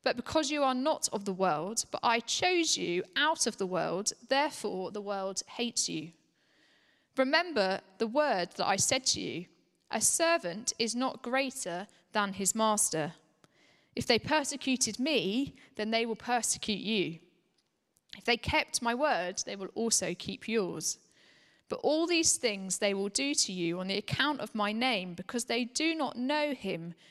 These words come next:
who sent me. If I had not come and spoken to them, they would not have been guilty of sin. But now they have no excuses for their sin.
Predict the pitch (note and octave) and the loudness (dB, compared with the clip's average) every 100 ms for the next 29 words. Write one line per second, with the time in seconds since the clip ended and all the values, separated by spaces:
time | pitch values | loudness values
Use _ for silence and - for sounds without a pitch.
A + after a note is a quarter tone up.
0 | - _ - G3+ - A#3+ - - E3 - | -20 _ -2 2 4 2 -2 -10 -10 -12
1 | _ _ _ _ _ _ _ _ _ _ | _ _ _ _ _ _ _ _ _ _
2 | _ _ - A#3+ - C#4 D4 C4+ C4 C4+ | _ _ -4 -4 0 2 2 0 0 0
3 | - - - E4+ C#4+ B3 A#3 - E4+ D#4+ | -2 -4 -2 -2 -2 -2 0 0 0 0
4 | A#3+ A3 G3 F#3+ F3+ A#3+ B3 B3+ B3+ C#4 | -2 -2 0 -4 -4 0 0 0 -2 -2
5 | D4 - C4 B3 A#3 A3+ C#4 B3+ F#3+ F3 | 0 -2 -4 -4 -4 -2 -4 -2 -2 -2
6 | - F#3 - - A#3 E3+ E3 _ _ - | -4 -2 0 2 0 -2 -14 _ _ -20
7 | - _ - B3 C#4+ D4 D4 C4 A3+ C4+ | -20 _ 0 4 4 4 2 0 2 0
8 | - A#3+ B3 B3 - - C#4+ D#4+ - F3 | 0 -2 0 0 -2 -2 2 2 2 0
9 | E3 - - - F#3 E3 D#3+ - F3+ E3+ | 0 0 0 -6 -6 -4 0 2 0 -4
10 | D#3+ | -12